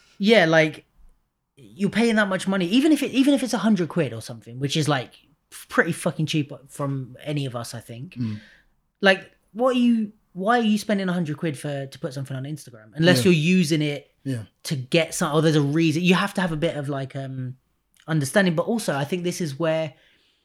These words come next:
Speaker 1: why I see people trying to get stuff for free, because they know they're not gonna make any
Speaker 2: Exactly,
Speaker 1: money
Speaker 2: yeah.
Speaker 1: from it.
Speaker 2: Yeah, yeah.
Speaker 1: But then it's like, "Well, then just use your phone."
Speaker 2: Yeah.
Speaker 1: Like
Speaker 2: No, I've, I've said that.
Speaker 1: <laughs> Yeah.
Speaker 2: I, I was like, "Unless it's gonna go somewhere,"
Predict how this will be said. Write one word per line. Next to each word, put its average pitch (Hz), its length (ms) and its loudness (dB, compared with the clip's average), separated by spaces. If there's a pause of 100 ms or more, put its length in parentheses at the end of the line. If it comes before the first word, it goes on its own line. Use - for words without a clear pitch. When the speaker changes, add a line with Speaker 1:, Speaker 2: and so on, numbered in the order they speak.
(200)
Speaker 1:
why 165 260 2
I 160 100 2
see 165 240 -6
people 151 280 -8
trying 156 220 -8
to 147 80 -4
get 147 160 -8
stuff 151 220 -8
for 143 100 -8
free, 143 300 -4
because 123 320 -4
they 165 360 6
know 156 340 6
they're 139 140 0
not 143 280 -4
gonna 131 160 -2
make 135 180 0
any 117 60 -2
Speaker 2:
Exactly, 139 180 4
Speaker 1:
money 170 160 4
Speaker 2:
yeah. 135 60 2
Speaker 1:
from 120 200 -4
it. 123 220 -10
Speaker 2:
Yeah, 127 220 -6
yeah. 113 60 -6
Speaker 1:
But 170 100 4
then 185 120 8
it's 185 160 0
like, 165 160 0
"Well, 170 100 0
then 175 140 2
just 170 160 -2
use 156 120 -4
your 147 80 -8
phone." 113 240 -10 (240)
Speaker 2:
Yeah. 127 180 0
Speaker 1:
Like 196 260 8
Speaker 2:
No, 160 140 6
I've, 180 180 4
I've 190 280 8
said 190 140 6
that. 269 220 4
Speaker 1:
<laughs> 180 80 6
Yeah. 131 180 2 (260)
Speaker 2:
I, 147 200 2
I 156 120 6
was 156 120 6
like, 143 240 4
"Unless 160 540 2
it's 156 160 -6
gonna 160 240 0
go 139 440 2
somewhere," 113 760 -4